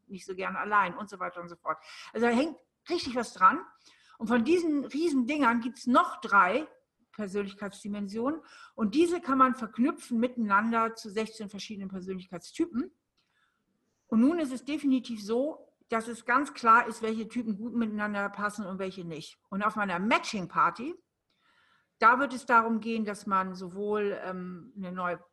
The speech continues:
Partner finden kann, wenn man auf der Suche ist, ähm,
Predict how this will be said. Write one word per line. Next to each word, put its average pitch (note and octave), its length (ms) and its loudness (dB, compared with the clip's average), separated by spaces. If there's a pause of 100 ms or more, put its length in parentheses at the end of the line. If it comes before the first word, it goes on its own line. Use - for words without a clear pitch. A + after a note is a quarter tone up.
Partner C#4+ 340 4
finden B3+ 320 -8
kann, B3+ 240 -2
wenn G#3 100 -4
man G#3 100 -4
auf G#3 140 -6
der G#3 140 -6
Suche A#3 300 -8
ist, A3 400 -6 (580)
ähm, G3 540 0